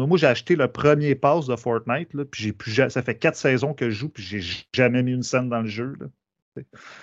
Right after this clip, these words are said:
Speaker 1: Parce
Speaker 2: il
Speaker 1: qu'ils
Speaker 2: appelle ça
Speaker 1: donnent
Speaker 2: le,
Speaker 1: assez
Speaker 2: le, le prix
Speaker 1: d'argent.
Speaker 2: de Fortnite, là, dans le fond, ça coûte, euh, douze piastres américains par mois, ça veut dire à peu
Speaker 1: Ouais,
Speaker 2: près
Speaker 1: ça, ouais.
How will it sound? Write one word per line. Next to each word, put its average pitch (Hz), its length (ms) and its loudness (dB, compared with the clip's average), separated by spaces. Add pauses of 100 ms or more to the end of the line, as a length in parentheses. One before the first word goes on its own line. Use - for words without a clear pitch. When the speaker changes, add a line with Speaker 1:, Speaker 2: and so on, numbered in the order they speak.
Speaker 1:
Parce 147 140 4
Speaker 2:
il 170 40 4
Speaker 1:
qu'ils 151 100 4
Speaker 2:
appelle 214 60 6
ça 151 80 8
Speaker 1:
donnent 143 100 6
Speaker 2:
le, - 60 10
Speaker 1:
assez 180 140 8
Speaker 2:
le, 185 60 10
le 190 40 4 (160)
prix 135 100 -2
Speaker 1:
d'argent. 160 300 6
Speaker 2:
de - 40 -6
Fortnite, 190 680 -6
là, 220 80 -10
dans 185 80 -4
le 165 60 -6
fond, 214 160 -8
ça 160 160 -10
coûte, - 300 -12
euh, 165 140 0
douze 180 280 -4
piastres 208 320 -2
américains 165 420 -6
par 147 200 -4
mois, 151 200 -8
ça 151 100 -10
veut 135 40 -8
dire 147 80 -2
à - 20 -2
peu 143 80 0
Speaker 1:
Ouais, 143 260 2
Speaker 2:
près - 60 -6
Speaker 1:
ça, - 160 -12
ouais. 127 60 -10